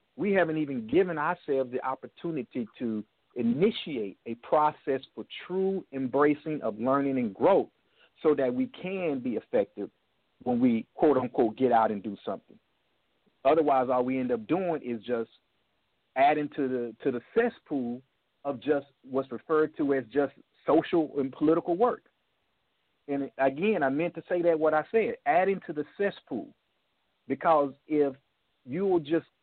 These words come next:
constantly operating from a condition of fear, then what is, what is it that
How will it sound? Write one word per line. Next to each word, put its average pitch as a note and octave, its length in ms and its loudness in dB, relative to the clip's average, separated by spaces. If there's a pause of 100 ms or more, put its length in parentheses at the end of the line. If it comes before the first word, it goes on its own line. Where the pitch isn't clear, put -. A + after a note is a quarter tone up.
constantly D#3 800 -2 (560)
operating A#2+ 800 0
from C3+ 160 2
a A#2+ 40 -2
condition D#3 640 0
of G#2+ 120 -8 (200)
fear, A#3 380 -2 (1900)
then F3+ 240 0
what G#3 140 6
is, G3 180 4
what F#3 280 2
is G3+ 160 4
it F3 60 -6
that D#3+ 140 -4